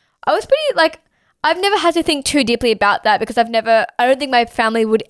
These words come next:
ever express to me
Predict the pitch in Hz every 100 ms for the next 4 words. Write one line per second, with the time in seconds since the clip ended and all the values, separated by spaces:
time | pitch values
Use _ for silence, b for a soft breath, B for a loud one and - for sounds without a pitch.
0 | - 226 220 208 196 196 - _ _ _
1 | - 214 - 233 220 - 226 208 190 202
2 | 196